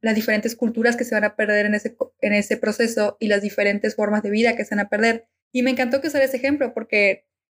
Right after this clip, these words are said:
realmente, para quien no haya investigado sobre La raza cósmica, la idea de José Vasconcelos de cómo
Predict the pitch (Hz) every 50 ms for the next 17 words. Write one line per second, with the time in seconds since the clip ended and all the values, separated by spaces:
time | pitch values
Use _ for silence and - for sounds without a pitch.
0 | _ _ - 226 233 233 233 240 247 240 240 240 240 240 240 - _ _ _ -
1 | 220 208 208 - 220 202 202 208 214 220 220 233 233 226 214 208 214 226 220 214
2 | 208 208 214 - 220 220 - 208 208 208 202 202 - 214 208 202 202 190 190 196
3 | 202 - 214 208 - 208 196 202 202 - 202 202 202 - - 196 196 202 208 196
4 | 196 190 - - 202 208 214 220 202 214 -